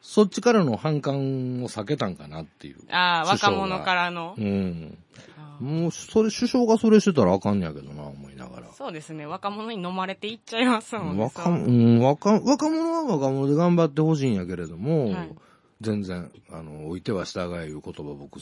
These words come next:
Speaker 1: きやし、僕みたいなもんより今の十九、二十歳、十八歳、十四歳の方が可能性もあるし輝いてんのも全然わかるんやけれども、
Speaker 2: はい。
Speaker 1: その、ほ-、本来、えー、顔を出してとか、
Speaker 2: はい。
Speaker 1: 言わなあかんレベル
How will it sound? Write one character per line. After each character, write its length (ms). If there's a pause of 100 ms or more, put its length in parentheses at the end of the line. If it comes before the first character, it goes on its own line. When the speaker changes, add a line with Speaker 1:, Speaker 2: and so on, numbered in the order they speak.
(160)
Speaker 1:
き 120
や 120
し、 300 (600)
僕 160
み 120
た 100
い 40
な 80
も 100
ん 60
よ 100
り 80
今 180
の 140
十 200
九、 120
二 140
十 120
歳、 120
十 160
八 140
歳、 260
十 180
四 160
歳 160
の 80
方 180
が 200 (340)
可 120
能 140
性 140
も 120
あ 40
る 80
し 80
輝 320
い 60
て 120
ん 80
の 60
も 200
全 180
然 180
わ 100
か 100
る 120
ん 40
や 100
け 100
れ 100
ど 80
も、 160
Speaker 2:
は 140
い。 80 (340)
Speaker 1:
そ 140
の、 560 (260)
ほ-、 220
本 340
来、 400 (160)
え 300
ー、 40
顔 220
を 80
出 160
し 100
て 140
と 120
か、 420
Speaker 2:
は 220
い。 100
Speaker 1:
言 80
わ 60
な 140
あ 80
か 160
ん 240
レ 120
ベ 160
ル 0